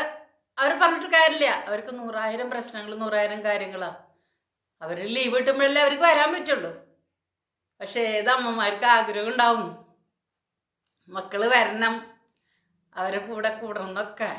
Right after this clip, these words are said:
അല്ലേ? പക്ഷെ ഇന്നത്തെ സാഹചര്യത്തിൽ അത് നടക്കില്ല എൻ്റെ മക്കളെ. അപ്പൊ കിട്ടുന്ന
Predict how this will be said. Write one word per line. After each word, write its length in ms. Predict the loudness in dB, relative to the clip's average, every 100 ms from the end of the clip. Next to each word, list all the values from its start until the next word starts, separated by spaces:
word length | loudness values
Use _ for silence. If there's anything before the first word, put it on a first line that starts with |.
| -14 _ _ _ _ _ _ _ _ _ _ _ _ _ _ _ _ _ _ _ 0
അല്ലേ? 200 | 4 4 0 -8 -18 -12
പക്ഷെ 300 | -6 0 0 -2 -10 -18 -16 -12
ഇന്നത്തെ 400 | -8 -6 -4 -4 2
സാഹചര്യത്തിൽ 540 | 4 4 0 -8 -8 -8
അത് 100 | -8 -8
നടക്കില്ല 500 | -8 -8 -12 -12 -10
എൻ്റെ 120 | -10 -8
മക്കളെ. 340 | -10 -8 -8 -8 -10 -18 -20 -20 -20 -20 -20 -14 -8
അപ്പൊ 120 | -8 -6
കിട്ടുന്ന 440 | -8 -2 -2 2